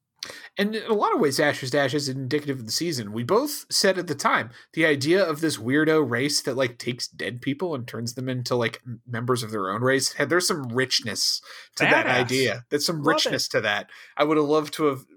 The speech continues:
Speaker 1: done more with that. And there's also richness to the idea of a dead background character or minor character coming back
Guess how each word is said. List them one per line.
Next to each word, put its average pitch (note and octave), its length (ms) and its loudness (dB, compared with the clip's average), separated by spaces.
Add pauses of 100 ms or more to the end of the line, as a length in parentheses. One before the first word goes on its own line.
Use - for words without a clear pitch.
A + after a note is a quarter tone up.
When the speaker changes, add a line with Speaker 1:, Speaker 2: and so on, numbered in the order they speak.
Speaker 1:
done C3+ 220 0
more C#3+ 160 0
with B2+ 100 -2
that. A2+ 140 -2
And F3 120 -2
there's A#3 160 0
also A#3+ 260 2
richness D#3+ 520 -2
to D#3 100 -8
the D3 140 -2
idea C#3+ 320 2
of C3+ 100 0
a B2 300 -6
dead D3+ 440 2 (400)
background E3 540 2
character D#3 440 2
or C3+ 60 2
minor C#3 380 -2
character E3+ 380 0
coming C#3+ 400 -2
back A#2+ 460 0